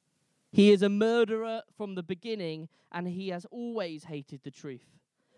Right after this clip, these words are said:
There is no truth in him. When he lies,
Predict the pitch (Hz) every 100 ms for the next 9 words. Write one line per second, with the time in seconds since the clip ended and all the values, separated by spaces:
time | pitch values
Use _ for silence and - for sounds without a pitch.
0 | _ 185 190 185 202 220 220 - 226 208
1 | - 185 180 185 196 190 _ _ 208 190
2 | 190 196 190 196 196 220 226 -